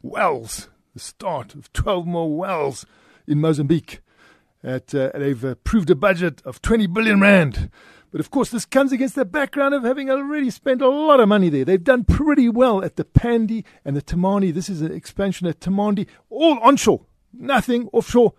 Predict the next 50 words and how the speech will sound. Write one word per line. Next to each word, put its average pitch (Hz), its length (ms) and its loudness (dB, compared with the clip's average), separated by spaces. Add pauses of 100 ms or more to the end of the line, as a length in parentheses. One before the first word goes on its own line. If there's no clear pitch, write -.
(1300)
Wanting 175 400 -2
to 147 120 -8
get 143 240 0
more 156 240 4
gas 175 320 0
down, 156 440 -4 (240)
also 240 380 0
to - 180 -8
help 170 220 0
the - 80 -6
Mozambique 156 480 -2
economy, 156 480 -4 (140)
signed 220 400 0
an 160 80 4
agreement 156 440 -2
with 127 120 -14
the 135 40 -6
government 151 420 -4
there 151 260 0 (180)
where 143 200 2
they 143 140 0
will 135 280 -4
also 185 280 -2
build 139 260 -2
power 143 200 -4
stations, 135 460 -8
but 127 180 -8
they're 131 140 -6
saying 165 300 -4
to 147 120 -8
South 139 180 -6
Africa, 147 320 -6
"Look, 147 240 -4
we, 117 200 -8 (320)
we're 113 100 -4
using 170 320 -4
it 135 80 -2
already 131 320 -2
for 113 300 -6
fuel 170 440 -4 (140)
and 113 240 -10 (100)
chemicals. 175 520 -4 (240)
Let's - 240 -6
also 151 280 -4
do 131 220 -8
more 151 260 -2
with 131 180 -8
the 113 60 -8
Mozambique 156 440 -2
gas 170 280 -4